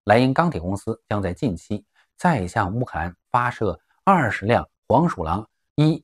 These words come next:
A三步兵战车，这一消息可以说是令大熊开心的。只要西方源源不断的援助武器，这场战争胜利啊，终究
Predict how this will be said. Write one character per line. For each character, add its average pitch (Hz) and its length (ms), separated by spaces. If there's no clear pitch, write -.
A 156 180
三 135 260
步 123 140
兵 101 140
战 82 180
车， - 240
这 - 80
一 90 140
消 104 220
息 95 140
可 - 120
以 85 100
说 95 180
是 90 140
令 87 160
大 90 160
熊 87 160
开 90 220
心 85 200
的。 80 80
只 107 80
要 107 120
西 123 220
方 117 200
源 110 140
源 147 100
不 151 140
断 147 180
的 90 60
援 87 180
助 98 240
武 80 80
器， - 260
这 - 80
场 92 180
战 87 220
争 104 180
胜 92 300
利 98 140
啊， - 100
终 113 200
究 107 240